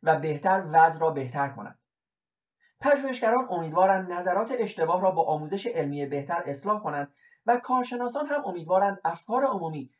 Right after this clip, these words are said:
در مورد مسائلی مثل اصلاحات درمانی اوباما یا گرمایش جهانی را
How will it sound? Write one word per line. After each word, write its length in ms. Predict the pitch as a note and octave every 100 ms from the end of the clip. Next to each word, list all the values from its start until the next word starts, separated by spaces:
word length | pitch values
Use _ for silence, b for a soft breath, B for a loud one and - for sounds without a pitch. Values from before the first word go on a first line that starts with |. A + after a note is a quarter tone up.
| _ -
در 180 | E3 A3+
مورد 220 | A3+ A#3+
مسائلی 580 | C4+ A3 F#3 F#3+ F#3 A3
مثل 300 | G#3+ G#3 G#3+ -
اصلاحات 420 | E3 D#3+ D#3+ G3
درمانی 540 | G3+ E3+ D3+ D3 D#3+
اوباما 580 | F3+ D3+ C#3+ C#3+ C#3 B2 _ _
یا 200 | F3 B3
گرمایش 500 | A3+ G3+ E3 D#3 D#3
جهانی 440 | D3+ D3+ C#3+ D#3+ F3+
را 260 | C#3 C3+